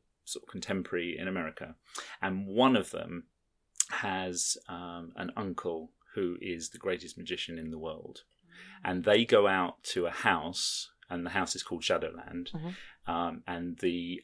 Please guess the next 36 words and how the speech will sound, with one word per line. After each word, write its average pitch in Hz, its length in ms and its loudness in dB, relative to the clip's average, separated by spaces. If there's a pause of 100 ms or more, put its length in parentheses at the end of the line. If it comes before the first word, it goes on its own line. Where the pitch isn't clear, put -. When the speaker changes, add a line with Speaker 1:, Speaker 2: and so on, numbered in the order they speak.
(100)
Speaker 1:
uncle 110 400 0
is 85 160 -4
training 87 920 -2 (1000)
the 98 80 0
boy 82 300 0
to - 200 -6
be 80 480 -4
his 82 220 -2
follow-up 80 640 -2 (260)
to 78 360 -6
the - 80 -20
greatest - 340 -8
magician. 92 520 -4 (160)
Speaker 2:
Mm-hmm. 170 120 -10 (380)
Speaker 1:
And 90 460 2
he 120 200 4
takes 104 380 4
his - 180 -2
friend, 92 480 0 (240)
who's 87 340 -2
quite - 400 -2
poor, 85 520 0
and 82 180 -6
takes 95 260 0
him 95 100 -2
off 87 160 -4
for - 80 -16
the 95 80 -6
summer. 87 420 0 (720)
And 87 420 0
as - 120 -2
soon 117 380 4
as 113 160 0
the - 160 -8
uncle 98 500 0
meets 95 600 -4